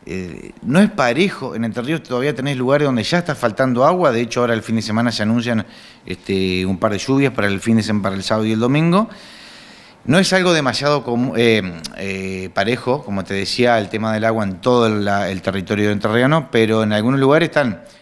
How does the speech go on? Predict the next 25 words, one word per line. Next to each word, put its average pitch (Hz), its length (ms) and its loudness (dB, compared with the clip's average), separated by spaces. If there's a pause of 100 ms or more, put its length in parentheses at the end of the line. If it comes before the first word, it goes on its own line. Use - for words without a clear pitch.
no 120 200 -2
pueden 143 180 2
sembrar 135 340 2
porque 131 260 0
hay 139 120 2
barro 156 540 2 (360)
y 101 220 -6
en 98 80 -6
pocos 120 300 -8
kilómetros 123 480 -2
de 117 60 0
la 117 60 4
distancia 131 840 0 (360)
están 110 340 -2
un-, 107 420 -2
con 101 200 -6
urgencia, 117 500 -2
necesitan 101 460 -2
agua 110 320 0
porque 92 300 -8
ya, 95 340 2
ya 95 220 -8
está 92 180 -8
todo 95 220 -6
seco. - 340 -12